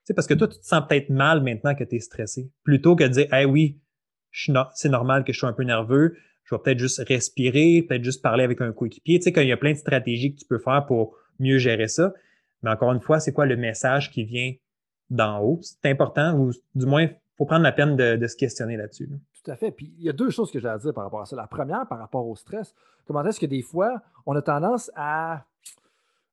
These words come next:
Speaker 2: rendre le stress négatif. Mais en bout de ligne, le, le stress a été super important dans la survie de l'espèce humaine, parce qu'en bout de ligne, ça veut dire que notre corps se prépare à un événement particulier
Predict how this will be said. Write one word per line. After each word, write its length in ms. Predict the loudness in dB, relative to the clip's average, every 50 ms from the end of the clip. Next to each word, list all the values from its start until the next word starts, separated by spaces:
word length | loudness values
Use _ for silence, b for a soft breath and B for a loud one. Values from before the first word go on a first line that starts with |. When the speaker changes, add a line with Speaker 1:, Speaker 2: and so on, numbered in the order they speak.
| _
Speaker 2:
rendre 360 | -10 -4 -2 0 0 0 0
le 80 | -2 -2
stress 380 | -4 -4 -6 -6 -6 -6 -6 -8
négatif. 420 | -6 -6 -6 -8 -8 -8 -10 -10 -8 -6
Mais 80 | -8
en 60 | -6
bout 80 | -6 -6
de 60 | -6
ligne, 200 | -6 -4 -4 -6
le, 40 | -6
le 120 | -6 -8
stress 360 | -10 -10 -10 -10 -10 -8 -6 -6
a 60 | -6
été 120 | -6 -6
super 260 | -8 -6 -6 -6 -4
important 340 | -4 -4 -4 -6 -8 -6 -6
dans 100 | -6 -6
la 120 | -8 -8 -10
survie 380 | -8 -8 -8 -6 -6 -6 -6
de 60 | -6
l'espèce 420 | -6 -8 -8 -8 -10 -10 -10 -10 -10
humaine, 280 | -8 -6 -6 -6 -6
parce 160 | -6 -8 -8 -6
qu'en 120 | -6 -6
bout 100 | -4 -4
de 40 | -6
ligne, 80 | -8
ça 140 | -4 -2 0
veut 60 | 0
dire 100 | 0 -2 -6
que 80 | -6
notre 200 | -6 -6 -8 -6
corps 280 | -6 -4 -4 -2 -2 -2
se 120 | -4 -4
prépare 520 | -6 -4 -6 -6 -6 -4 -2 -2 -2 0 0
à 60 | 0
un 180 | 0 -2 -2 -2
événement 500 | -4 -2 -2 -6 -6 -6 -6 -6 -6 -6
particulier 560 | -6 -12 -12 -14 -12 -10 -8 -6 -6 -8